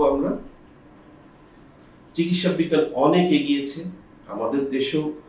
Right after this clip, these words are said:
আমাদের আর্থসামাজিক অবস্থা যেমন এগিয়েছে, আমাদের চিকিৎসার অ্যাক্সেসিবিলিটিও বেড়ে গেছে। সামান্য একটা পরীক্ষার মাধ্যমে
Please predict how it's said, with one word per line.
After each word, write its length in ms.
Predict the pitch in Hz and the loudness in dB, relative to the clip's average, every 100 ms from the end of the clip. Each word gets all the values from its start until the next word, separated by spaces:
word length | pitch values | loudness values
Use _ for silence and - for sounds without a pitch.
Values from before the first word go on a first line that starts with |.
| - - - - | -20 -20 -20 -6
আমাদের 240 | 113 113 113 - | -2 0 0 -2
আর্থসামাজিক 640 | - 143 139 143 135 139 123 | -2 -4 -2 -2 -2 -2 -2
অবস্থা 260 | 127 - 131 | -4 -4 -6
যেমন 180 | 135 131 123 | -4 -4 -6
এগিয়েছে, 340 | 123 120 - - | -10 -12 -12 -14
আমাদের 220 | 110 - - | -16 -16 -18
চিকিৎসার 460 | - - - 113 - - - - - - | -18 -16 -8 -6 -6 -8 -20 -20 -14 -4
অ্যাক্সেসিবিলিটিও 880 | 120 - 165 - 160 - 104 - 180 - - | -2 -2 -2 0 0 0 -2 -4 -6 -8 -12
বেড়ে 160 | - - | -14 -14
গেছে। 200 | - - - - - - - - - - - - - - - - - | -14 -18 -20 -20 -20 -20 -20 -20 -20 -20 -20 -20 -20 -20 -12 -8 -6
সামান্য 360 | 156 156 214 202 - | -2 0 2 4 2
একটা 160 | - - 110 | 2 -4 -4
পরীক্ষার 400 | 101 - - - | -6 -6 -4 -4
মাধ্যমে 380 | - - - 90 | -6 -10 -10 -8